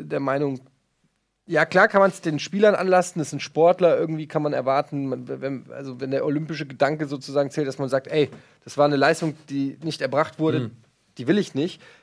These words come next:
Speaker 1: Das wäre schön, ist aber im Fußball eher selten, außer man heißt Miro Klose. Ähm, aber viel verwunderlicher ist, dass da, wie viel Schiris brauchst du eigentlich mittlerweile,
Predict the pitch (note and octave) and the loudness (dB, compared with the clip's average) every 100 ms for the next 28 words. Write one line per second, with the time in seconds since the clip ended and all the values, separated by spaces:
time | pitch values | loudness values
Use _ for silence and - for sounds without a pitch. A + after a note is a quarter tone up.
0 | _ B2+ D3+ C3+ - E3+ F#3 G3 B2 - | _ -4 0 0 0 2 2 0 -8 -6
1 | D#3 D3+ C#3+ - D3+ C3+ B2 C3 A#2+ C#3 | -2 -2 -4 -10 -8 -6 0 0 0 -2
2 | D#3+ C#3+ B2 C#3 C3 B2+ B2+ C3+ A#2+ - | -2 -6 -6 -2 -2 -2 -4 -8 -8 -4
3 | C#3 D3+ D#3+ - - - A#2+ - C#3+ C#3+ | -4 -4 -10 -12 -20 -18 -8 2 2 2
4 | - - - _ D3+ D#3 D#3 - - _ | -6 -20 -20 _ 4 6 6 4 -8 _
5 | _ - E3+ F3+ C#3 D#3 C#3+ E3 C#3 C#3 | _ -8 -4 -4 -4 -2 2 2 2 -2
6 | A2 - - C3+ - C#3 B2 - C3+ C#3+ | -4 -10 -10 -10 -2 0 0 -4 -10 -10
7 | C#3 D3+ F3+ E3 E3 - D#3 - F3 C3 | -6 -4 -4 -6 -6 2 2 2 -2 -2
8 | B2+ A#2 C3+ C3 A#2 A#2+ C3 | -4 -6 -6 -2 0 2 0